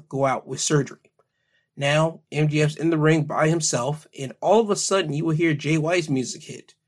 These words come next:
Now, Bullet Club Gold will come out on the stage, but Jay White would send everyone to the back.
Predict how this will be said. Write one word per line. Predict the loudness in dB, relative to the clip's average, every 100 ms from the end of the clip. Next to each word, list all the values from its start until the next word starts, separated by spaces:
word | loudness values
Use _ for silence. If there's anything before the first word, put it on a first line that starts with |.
| _ _ _ -8
Now, | -4 -2
Bullet | 2 2 4
Club | 0 0
Gold | 2 2 0
will | -2
come | -2 2
out | 2
on | 2 0
the |
stage, | -2 -4 -6 -6 -8 -14 _ _ -8
but | -6 -6 -10 _ _
Jay | -4 2 2
White | 2 0 -2
would | -4 -2
send | -2 -2 -2 -6 _ _ _ _ _
everyone | -2 0 2 2 4 2 2 -2
to | -2
the | 0
back. | -2 -4 -4 -8 -18